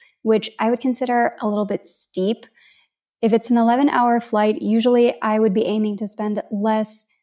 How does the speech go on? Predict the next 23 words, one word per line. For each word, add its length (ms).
than 580
ten 240
thousand 460
points 540
per 300
hour 360
of 180
flight 280
time 420
in 120
business 360
or 80
first 320
class. 460
And 320
this 160
is 140
a 60
little 300
bit 240
over 540
the 160
hundred 680